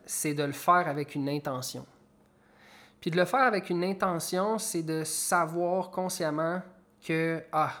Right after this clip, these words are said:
il y a un fil conducteur, puis je suis à la recherche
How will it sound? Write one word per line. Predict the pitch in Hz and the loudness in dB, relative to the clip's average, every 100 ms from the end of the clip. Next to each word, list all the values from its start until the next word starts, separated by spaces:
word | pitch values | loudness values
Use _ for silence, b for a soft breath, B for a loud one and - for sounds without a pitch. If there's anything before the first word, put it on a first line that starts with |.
| - | -12
il | 143 | -6
y | 143 | -4
a | |
un | 143 | -4
fil | - 180 170 | -2 -2 0
conducteur, | 185 175 151 - 156 170 202 - - b b b b b _ | -2 -2 -2 2 4 4 -2 -8 -16 b b b b b _
puis | - 170 165 170 - - _ _ | -6 -2 -2 -4 -8 -18 _ _
je | - | -8
suis | - | 0
à | 170 | 2
la | 156 151 | 2 0
recherche | 160 165 - 175 175 - - | -2 -2 0 0 -2 -6 -12